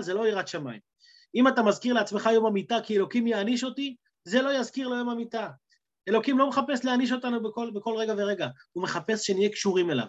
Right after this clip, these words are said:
ואנחנו צריכים להתבונן,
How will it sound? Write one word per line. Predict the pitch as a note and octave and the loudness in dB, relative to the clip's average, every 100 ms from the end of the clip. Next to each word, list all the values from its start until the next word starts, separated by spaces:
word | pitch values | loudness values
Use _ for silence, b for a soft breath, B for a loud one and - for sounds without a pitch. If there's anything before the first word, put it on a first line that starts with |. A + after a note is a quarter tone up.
| - _ _ - | -8 _ _ -4
ואנחנו | E3+ A3+ B3 C4 | 2 4 4 2
צריכים | - G#3 - C#4+ C4+ B3 A#3+ b b _ - | -2 -4 -2 0 0 -2 -6 b b _ 0
להתבונן, | A3+ A3+ G3+ A3+ C4 D4 | 0 2 2 4 2 0